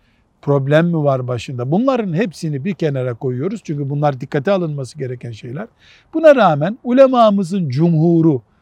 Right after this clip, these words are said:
yani büyük bir bölümü, bu tür vaatte bulunan bir Müslümanın sözünden caymaması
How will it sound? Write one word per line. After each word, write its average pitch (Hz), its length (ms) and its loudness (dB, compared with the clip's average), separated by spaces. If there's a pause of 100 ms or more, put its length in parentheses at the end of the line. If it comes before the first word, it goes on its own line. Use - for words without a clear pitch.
(140)
yani 127 420 -2
büyük 180 300 4
bir 151 160 -2
bölümü, 135 560 -2 (640)
bu 285 160 4
tür 240 200 0
vaatte 175 680 4
bulunan 156 500 2
bir 180 80 2
Müslümanın 147 760 -2 (440)
sözünden 202 760 0
caymaması 190 880 2